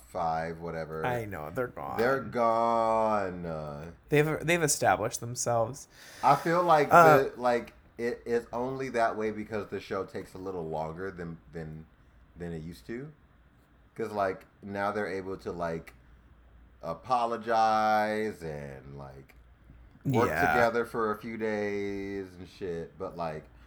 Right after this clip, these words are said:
Speaker 1: I miss back in, like, season five when, like, these bitches were still fighting at the very end.
Speaker 2: Right,
Speaker 1: Where Roxy
Speaker 2: like
Speaker 1: is like,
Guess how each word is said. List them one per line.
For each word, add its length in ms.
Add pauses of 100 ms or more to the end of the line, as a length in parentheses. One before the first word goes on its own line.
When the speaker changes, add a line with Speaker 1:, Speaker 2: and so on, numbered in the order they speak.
(340)
Speaker 1:
I 160
miss 380
back 340
in, 80
like, 220
season 320
five 340
when, 140
like, 280
these 160
bitches 360
were 100
still 280
fighting 720 (520)
at 200
the 60
very 560
end. 360 (300)
Speaker 2:
Right, 480
Speaker 1:
Where 100
Roxy 280
Speaker 2:
like 80
Speaker 1:
is 220
like, 320